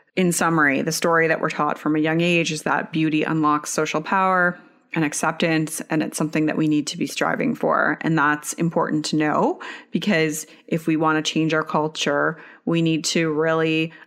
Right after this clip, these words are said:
start to change those messages and unpack those things for the next generation so that they know that, like, their value is not in their attractiveness. It's not in, like, being pretty.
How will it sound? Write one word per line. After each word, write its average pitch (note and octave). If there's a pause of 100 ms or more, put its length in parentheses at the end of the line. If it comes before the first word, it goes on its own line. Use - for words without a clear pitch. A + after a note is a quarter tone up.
start -
to F3+
change E3
those D#3+
messages D3+
and -
unpack D#3+
those D#3+
things D3+
for D#3+
the D#3
next D3+
generation D#3 (300)
so -
that F#3+
they G3+
know G3+
that, F3+
like, D#3+ (280)
their F#3+
value F3
is D#3+
not D#3+
in D#3+
their D3+
attractiveness. -
It's -
not E3
in, D#3
like, D#3+
being D3+
pretty. -